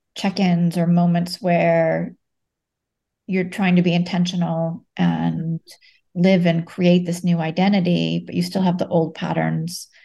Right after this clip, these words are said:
that you're, you're breaking or, or intentionally changing. What was that like for you? Were there moments where you're like, "This isn't working," or, um, you wanted to give up, or was it just this continual,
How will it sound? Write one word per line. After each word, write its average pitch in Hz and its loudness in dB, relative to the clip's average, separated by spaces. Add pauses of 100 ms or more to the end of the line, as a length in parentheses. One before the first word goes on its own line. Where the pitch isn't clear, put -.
(380)
that 180 -4
you're, 170 0 (160)
you're 165 -4
breaking 180 2
or, 156 -2
or 170 0 (180)
intentionally 175 0
changing. 170 -2 (520)
What - 0
was 247 2
that - 2
like 175 0
for - -4
you? 156 0
Were 175 0
there 185 2
moments 185 2
where 180 4
you're 180 2
like, 180 4
"This 202 -4 (140)
isn't 185 -4
working," 240 -4
or, 175 4 (920)
um, 175 0
you 196 2
wanted 185 4
to 190 -2
give 180 0
up, 233 0
or 196 0
was 185 0
it 185 2
just 180 -6
this 190 -4
continual, 175 0